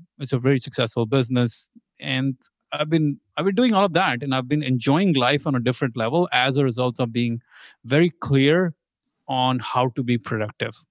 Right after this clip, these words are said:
I wanna, I wanna share with you guys a principle of productivity that, I mean,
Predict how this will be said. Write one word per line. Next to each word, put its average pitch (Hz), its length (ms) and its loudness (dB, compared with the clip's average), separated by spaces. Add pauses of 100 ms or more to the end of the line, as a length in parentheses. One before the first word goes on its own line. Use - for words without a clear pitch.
(180)
I 151 60 2
wanna, 165 360 2
I 147 80 -6
wanna 165 160 -2 (140)
share 190 320 0
with 170 180 0
you 139 140 4
guys 117 520 0
a 131 80 -6
principle 143 880 0 (280)
of 123 420 -4 (480)
productivity 113 1000 -2 (140)
that, 113 320 -2 (600)
I 123 120 -6
mean, 113 300 -6